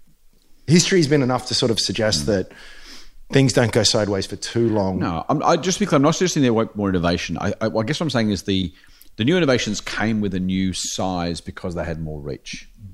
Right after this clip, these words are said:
Speaker 2: Not that innovation is dead, but the next innovation that comes along doesn't have the ability to go from international to universal.
Speaker 1: Mm.
Speaker 2: The same way things went from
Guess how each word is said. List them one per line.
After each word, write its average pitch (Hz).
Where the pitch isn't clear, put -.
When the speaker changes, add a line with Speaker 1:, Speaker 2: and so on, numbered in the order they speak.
Speaker 2:
Not 139
that 165
innovation 135
is 90
dead, 92
but 92
the 117
next 147
innovation 117
that 98
comes 104
along 101
doesn't 139
have 135
the 135
ability 107
to 98
go 101
from 95
international 107
to 95
universal. 98
Speaker 1:
Mm. 110
Speaker 2:
The 90
same 113
way 107
things 104
went 101
from 92